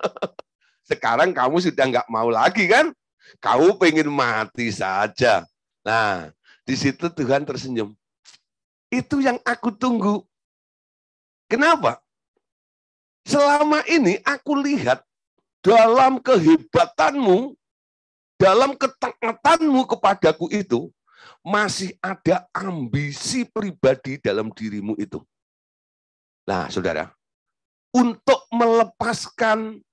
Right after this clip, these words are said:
untuk menghabisi ambisi seseorang, itu tidak semudah membalik tangan. Walaupun Tuhan sendiri yang menciptakan manusia.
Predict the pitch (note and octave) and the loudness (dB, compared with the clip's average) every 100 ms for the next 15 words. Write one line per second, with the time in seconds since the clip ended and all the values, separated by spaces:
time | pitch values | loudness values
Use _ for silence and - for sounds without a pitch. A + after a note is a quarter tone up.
0 | _ A#3 A3+ - - A3+ G#3+ C3 C#3 - | _ -4 0 -2 -2 -2 -2 0 0 -2
1 | - G#3 - - - - G#3+ G3 C#3 D#3 | -4 -4 -6 -12 -10 -4 -4 -4 -6 -8
2 | - A#3 B3 G3+ - - D#3+ G#2+ A2 - | -6 -6 -6 -6 -6 -4 -2 -2 -6 -20
3 | _ _ _ - A3+ - C4+ A#3+ - - | _ _ _ -6 -6 -4 -4 -4 0 0
4 | - G3 F#3 G#3 G3 A3 G3 F#3+ F3 B2+ | 0 -6 -2 -2 -4 -4 -2 -2 -2 2
5 | B2+ D3 - D#3+ A2+ F2+ _ _ _ _ | 2 0 -8 -8 -8 -8 _ _ _ _
6 | _ _ - A2+ G#2+ F#2 F3+ E3+ F3 B2+ | _ _ -12 -4 -4 -4 -4 -6 -2 -4
7 | A2+ A#2 B2 A#2 D3 C#3+ B2 A#2+ - A2 | -4 -6 -4 0 0 0 -4 -6 -6 -8
8 | A2+ A2+ A2 G#2+ A2 G2+ E2+ | -6 -6 -4 -6 -8 -10 -16